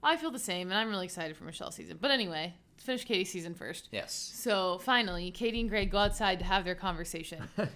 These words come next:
Speaker 1: And Greg is super emotional, and he's talking about
Speaker 2: Well,
Speaker 1: his
Speaker 2: they're not even outside yet.
Speaker 1: <laughs> Shut
Speaker 2: We
Speaker 1: up.
Speaker 2: gotta, we gotta go
Speaker 1: Well,
Speaker 2: back.
Speaker 1: actually, technically, they
Speaker 2: We go
Speaker 1: went
Speaker 2: outside
Speaker 1: part
Speaker 2: twice.
Speaker 1: outside and then went outside again. But he's kind of opening up. He's saying that,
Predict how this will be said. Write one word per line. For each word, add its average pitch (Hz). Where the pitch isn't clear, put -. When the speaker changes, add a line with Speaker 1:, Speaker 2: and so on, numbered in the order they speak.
Speaker 1:
And 233
Greg 294
is 302
super 269
emotional, 190
and 190
he's 214
talking 233
about 190
Speaker 2:
Well, 156
Speaker 1:
his -
Speaker 2:
they're 190
not 196
even 139
outside 123
yet. 92
Speaker 1:
<laughs> -
Shut 185
Speaker 2:
We -
Speaker 1:
up. -
Speaker 2:
gotta, 101
we 156
gotta 131
go 107
Speaker 1:
Well, 247
Speaker 2:
back. 294
Speaker 1:
actually, 370
technically, 339
they 247
Speaker 2:
We 269
go 269
Speaker 1:
went 160
Speaker 2:
outside -
Speaker 1:
part 302
Speaker 2:
twice. 202
Speaker 1:
outside 220
and 262
then 294
went 254
outside 196
again. 185
But 262
he's 320
kind 359
of 262
opening 202
up. 196
He's 214
saying 214
that, 175